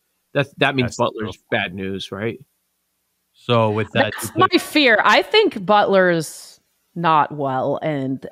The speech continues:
Speaker 3: <sighs> as much as I wanna bet the Heat, I, I feel, it feels like, why not just take Celtics minus two, because the spreads haven't mattered that much in the playoffs overall.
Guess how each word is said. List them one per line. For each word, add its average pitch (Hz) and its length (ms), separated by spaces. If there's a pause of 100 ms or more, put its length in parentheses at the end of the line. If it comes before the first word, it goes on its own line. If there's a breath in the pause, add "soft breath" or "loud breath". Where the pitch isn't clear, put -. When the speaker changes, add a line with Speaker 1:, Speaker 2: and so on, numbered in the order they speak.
(120)
Speaker 3:
<sighs> - 160
as 160 160
much 190 240
as 180 100
I 175 120
wanna 156 520 (720 soft breath)
bet 165 320
the 160 80
Heat, 170 440 (640)
I, - 540 (300)
I - 120
feel, - 280
it 175 140
feels 175 380
like, 160 220
why 156 160
not 170 200
just - 220
take 160 160
Celtics 156 500
minus 160 440
two, 165 320
because 147 340
the 143 100
spreads 156 480
haven't 139 380
mattered 147 400
that 131 180
much 139 320
in 139 100
the 131 60
playoffs 131 540
overall. 143 640